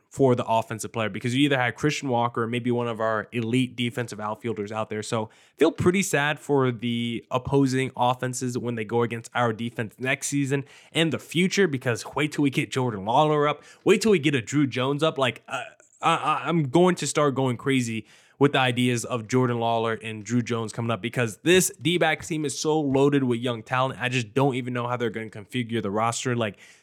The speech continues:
trades will be coming down the pipe in the future. Zach Gallen, when I was talking about his babip before, was also the best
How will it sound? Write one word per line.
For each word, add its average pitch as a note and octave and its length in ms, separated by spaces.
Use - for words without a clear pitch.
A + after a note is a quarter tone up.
trades D#3 560
will D#3 200
be F3 120
coming C#3+ 300
down B2 220
the A2+ 80
pipe B2+ 380
in B2 80
the G2+ 80
future. C#3+ 560
Zach C#3+ 240
Gallen, C3 340
when C3+ 160
I C3+ 40
was C3 100
talking C#3 240
about B2+ 160
his G#2+ 100
babip B2 340
before, C3 340
was A2+ 100
also B2+ 280
the A2+ 180
best C#3 300